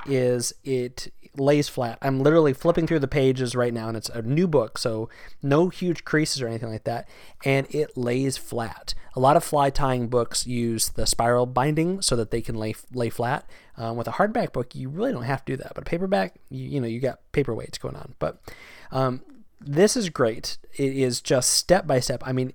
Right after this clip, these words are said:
incredibly detailed steps. For something just like a stonefly with a wire rib body,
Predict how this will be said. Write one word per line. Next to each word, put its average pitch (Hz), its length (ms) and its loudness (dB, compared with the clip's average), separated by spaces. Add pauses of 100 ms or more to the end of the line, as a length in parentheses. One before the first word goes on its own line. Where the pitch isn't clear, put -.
incredibly 160 840 2
detailed 131 440 -2
steps. - 280 -4 (360)
For - 220 2
something 190 560 2
just 139 180 -4
like 135 160 4
a - 40 -2
stonefly 175 720 2
with 131 320 -2
a 123 220 -2
wire 135 320 4
rib 135 180 2
body, 143 340 2